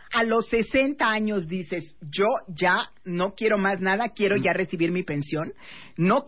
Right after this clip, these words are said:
quiero que se queden con la idea, cuentavientes, de que ahora a los sesenta y uno voy por el otro cinco por ciento o que a los sesenta y cinco vengo por mi cien", eso no va a suceder, ya escogiste.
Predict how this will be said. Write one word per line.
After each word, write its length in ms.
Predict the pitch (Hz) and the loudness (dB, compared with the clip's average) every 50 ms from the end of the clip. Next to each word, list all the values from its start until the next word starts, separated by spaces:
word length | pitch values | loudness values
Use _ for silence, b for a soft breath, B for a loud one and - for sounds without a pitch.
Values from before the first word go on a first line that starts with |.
| - | -8
quiero 440 | - - 254 240 233 233 247 311 330 | -4 0 2 2 4 4 2 2 0
que 100 | - 392 | 0 -4
se 200 | - - 208 - | -6 -4 -6 -4
queden 340 | - - 180 170 165 185 220 | 0 0 0 0 0 -2 -4
con 180 | 214 - 190 160 | -4 -2 -2 -2
la 100 | 127 135 | -2 -4
idea, 360 | 151 139 147 143 139 143 175 - | -2 -2 -2 -2 -2 -4 -4 -4
cuentavientes, 840 | - 208 175 143 - 131 131 151 147 147 135 131 - 165 185 190 - | -4 -4 -2 -2 -2 -4 -2 0 0 0 0 0 -2 -2 -4 -4 -2
de 160 | - 175 147 | 0 -2 0
que 100 | - 165 | 2 2
ahora 180 | 165 175 190 208 | 4 4 4 4
a 20 | |
los 160 | 220 226 214 | 4 2 2
sesenta 420 | - 247 226 - 262 240 214 262 262 | 2 0 2 2 2 2 2 2 2
y 120 | 247 254 | 2 2
uno 240 | 277 269 269 294 285 | 2 4 4 2 2
voy 180 | 247 214 208 190 | 2 0 -2 0
por 160 | - 226 214 | 0 0 2
el 120 | 202 196 202 | 2 2 2
otro 220 | 208 - 202 196 | 0 0 -2 -2
cinco 280 | 190 - 214 202 214 208 | -2 -2 -2 -2 -2 -2
por 160 | 208 247 233 | 0 -2 -2
ciento 420 | - - 269 269 254 - 269 269 254 B B B B | -2 0 0 2 2 2 2 0 0 B B B B
o 100 | 254 208 | 0 2
que 100 | - 262 | 2 2
a 40 | |
los 160 | 240 240 233 - | 2 2 2 0
sesenta 380 | 247 226 - 254 233 208 240 240 | -2 -2 0 0 0 0 0 0
y 40 | 214 | 0
cinco 280 | - 277 277 262 294 | -2 -2 0 0 0
vengo 260 | 277 277 269 269 277 - | 2 2 2 0 0 2
por 160 | - 269 254 | 2 2 2
mi 120 | 262 269 247 | 2 0 0
cien", 240 | - 302 320 330 B B B B | 0 0 0 0 B B B B
eso 280 | - 226 202 - 240 220 | -2 -2 0 2 4 4
no 320 | 220 220 226 240 269 320 | 4 4 4 4 4 2
va 140 | 370 415 381 | 2 0 -2
a 40 | 381 | -2
suceder, 540 | - - 254 214 - 247 240 226 269 311 359 311 | -4 -6 -6 -2 0 0 2 2 2 2 0 0
ya 140 | 240 220 262 | 0 0 0
escogiste. 720 | 294 - - 311 277 - 320 392 554 - - - - 202 | 0 0 0 0 0 0 -4 -8 -8 -4 -2 -2 -2 -2